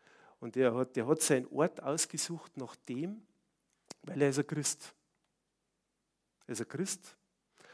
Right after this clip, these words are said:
und er geht in die Baptistengemeinde nach Waldkraiburg. Und das sagt er, das findet er also unglaublich, wie man das machen kann, dass man da runterzieht.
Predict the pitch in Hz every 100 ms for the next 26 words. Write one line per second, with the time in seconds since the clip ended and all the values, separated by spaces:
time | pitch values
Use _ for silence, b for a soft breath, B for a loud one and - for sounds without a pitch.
0 | B B 131 131 127 139 151 135 - 123
1 | - 180 - - 139 123 117 127 117 113
2 | - - _ - 98 - - 92 - 95
3 | - - _ _ _ _ _ _ _ _
4 | b b b b b b b b _ 120
5 | 123 123 - - - _ _ B B -
6 | 120 - - 131 - 131 120 - 151 151
7 | - - 127 135 - 170 208 - 123 139
8 | 185 214 - - - _ _ 151 135 160
9 | 139 135 117 127 190 190 190 190 147 139
10 | 143 131 117 127 185 196 - - 220 -
11 | -